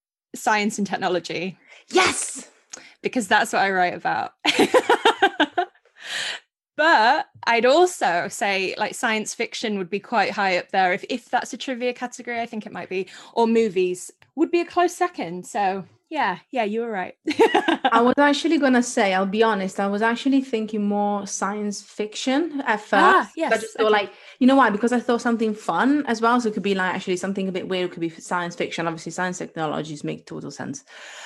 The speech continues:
Speaker 2: Um, but yeah, I was
Speaker 1: <laughs>
Speaker 2: thinking one of the two. And by the way, somebody said Powerpuff Girls once.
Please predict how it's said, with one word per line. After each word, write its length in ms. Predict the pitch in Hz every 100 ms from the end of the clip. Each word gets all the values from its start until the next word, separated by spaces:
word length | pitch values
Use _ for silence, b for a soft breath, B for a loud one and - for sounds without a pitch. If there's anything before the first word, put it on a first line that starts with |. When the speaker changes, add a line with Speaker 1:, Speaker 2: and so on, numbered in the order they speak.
| B -
Speaker 2:
Um, 320 | 185 175 175
but 100 | 180
yeah, 120 | 185 170
I 20 |
was 140 | 180
Speaker 1:
<laughs> 40 | 202
Speaker 2:
thinking 220 | 196 196
one 160 | 185 180
of 60 |
the 80 | 165
two. 280 | - 160 -
And 160 | 196 202
by 160 | 208 208
the 80 |
way, 160 | 202 196
somebody 380 | 190 196 190 180
said 340 | 185 175 170 -
Powerpuff 420 | 175 170 165 -
Girls 320 | 143 127 151
once. 300 | 120 127 -